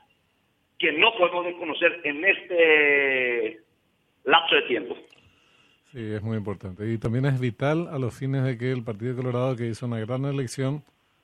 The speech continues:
Speaker 2: eh, pueda ejercer la mayoría propia, eh, y articular otros acuerdos con otros sectores políticos en la Cámara de Senadores. Así es que vam-, vamos a ver cómo evoluciona y lo que vos decís, las características de Pedro Aliana son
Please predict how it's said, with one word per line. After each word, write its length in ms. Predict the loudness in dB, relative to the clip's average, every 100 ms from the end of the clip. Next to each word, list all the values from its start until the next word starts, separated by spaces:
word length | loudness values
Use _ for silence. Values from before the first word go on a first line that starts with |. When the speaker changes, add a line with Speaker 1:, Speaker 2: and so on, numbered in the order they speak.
| _ -8
Speaker 2:
eh, 280 | -6 -6 -6
pueda 260 | -2 0 0
ejercer 680 | -2 -6 -6 -4 -4 -4 -4
la 100 | -4
mayoría 440 | -2 -4 -4 -4
propia, 520 | -2 -2 0 -2 -4 -6 _ -20 -20 _ -12
eh, 260 | -10 -10 -14 _
y 100 | -4
articular 560 | -4 -4 -4 0 0 0
otros 300 | -2 -2 -2
acuerdos 340 | -2 -2 -2
con 100 | -4 -4
otros 240 | -6 -4
sectores 420 | -6 -4 -4 -4
políticos 420 | -6 -10 -10 -8
en 60 | -8
la 100 | -8
Cámara 280 | -10 -8 -8
de 60 | -8
Senadores. 400 | -12 -16 -16 -18
Así 220 | -16 -18
es 60 | -14
que 200 | -14 -14 -16 _ _ _ _ _ _ _ _
vam-, 360 | -4 0 0 2
vamos 240 | 2 2
a 80 | 2
ver 160 | 0 0
cómo 300 | 0 0 0
evoluciona 520 | 0 -4 -2 0 0
y 100 | 0
lo 160 | -2
que 60 | -2
vos 160 | 0 0
decís, 300 | 0 0 0
las 100 | 0
características 720 | 0 -4 -2 -2 -4 -2 -2
de 80 | -2
Pedro 300 | -4 -6 -4
Aliana 320 | -4 -4 -4
son 300 | -6 -4 -6